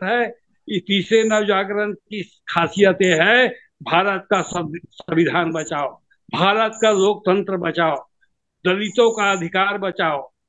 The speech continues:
दलितों, दलितों को शिक्षा के क्षेत्र में बढ़ाओ, दलितों की जो है, अ, रक्षा करो,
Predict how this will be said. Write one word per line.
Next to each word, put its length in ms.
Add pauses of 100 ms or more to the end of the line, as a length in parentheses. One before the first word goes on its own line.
(200)
दलितों, 920
दलितों 460
को 460 (240)
शिक्षा 300
के 200
क्षेत्र 360
में 200
बढ़ाओ, 480 (320)
दलितों 580
की 160
जो 240
है, 260 (320)
अ, 560
रक्षा 400
करो, 460